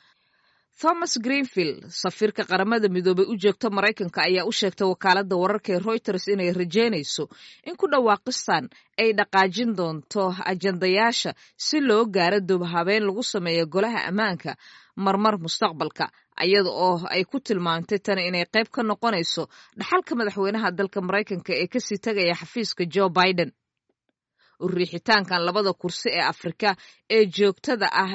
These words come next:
iyo kursiga wareega oo loogu talagalay dowladaha jasiiradaha yaryar ee soo koraya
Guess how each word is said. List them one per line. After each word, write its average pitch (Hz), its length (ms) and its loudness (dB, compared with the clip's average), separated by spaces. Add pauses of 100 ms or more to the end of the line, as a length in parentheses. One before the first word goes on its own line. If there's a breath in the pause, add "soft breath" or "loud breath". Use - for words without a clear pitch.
(100)
iyo 196 160 0
kursiga 214 480 -4
wareega 180 460 2 (320 loud breath)
oo 233 140 0
loogu 220 320 2
talagalay 185 500 -2
dowladaha 190 540 0
jasiiradaha 185 680 -2
yaryar 180 400 0
ee 180 120 -2
soo 226 240 -2
koraya 156 400 -2